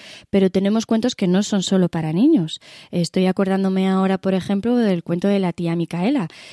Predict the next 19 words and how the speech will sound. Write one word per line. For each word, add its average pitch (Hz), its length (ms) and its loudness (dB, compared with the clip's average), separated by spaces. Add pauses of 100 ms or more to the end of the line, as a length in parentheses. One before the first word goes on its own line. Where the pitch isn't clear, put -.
(200)
eh, 185 500 2
que 185 100 -2
podemos 175 320 0
encontrar 185 400 -2
versiones 190 500 0
en 175 80 -2
las 160 200 -4
que 170 140 -8
es - 120 -10
el 180 160 -4
cura 190 400 -2
o 156 380 -2
es 147 260 -8
el 160 500 -4
doctor, 175 360 -2 (480)
eh, 180 340 0
que 190 100 0
va 180 120 2
diciendo 170 720 -2